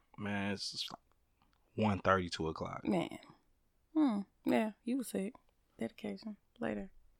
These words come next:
Speaker 1: So I'm like, "Okay, finna be able to purchase where I put them." As-, no, it's a
Speaker 2: Hmm.
Speaker 1: raffle.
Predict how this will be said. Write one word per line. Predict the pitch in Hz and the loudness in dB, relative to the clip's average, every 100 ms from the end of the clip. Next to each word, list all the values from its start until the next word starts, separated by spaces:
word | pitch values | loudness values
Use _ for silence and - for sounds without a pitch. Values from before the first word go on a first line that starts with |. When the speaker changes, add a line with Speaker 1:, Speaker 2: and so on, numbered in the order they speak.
| _ - | _ -2
Speaker 1:
So | 120 | 4
I'm | 123 135 | 8 10
like, | 117 110 95 - _ _ _ _ _ _ - | 8 6 2 -6 _ _ _ _ _ _ 6
"Okay, | 185 - 135 139 - 123 | 8 8 4 2 -2 -14
finna | - 151 147 | 2 4 8
be | 151 | 8
able | 151 | 6
to | 143 | 8
purchase | 202 190 165 143 | 12 12 10 6
where | 135 147 | 8 8
I | |
put | - 175 | 8 6
them." | 175 | 6
As-, | 165 - - - _ _ _ | 6 0 -12 -20 _ _ _
no, | 98 98 101 101 92 71 - - _ _ _ | 0 2 4 4 4 2 -4 -12 _ _ _
it's | 120 180 | 4 10
a | 170 | 12
Speaker 2:
Hmm. | 175 | 12
Speaker 1:
raffle. | 202 208 - 156 151 | 12 12 12 6 6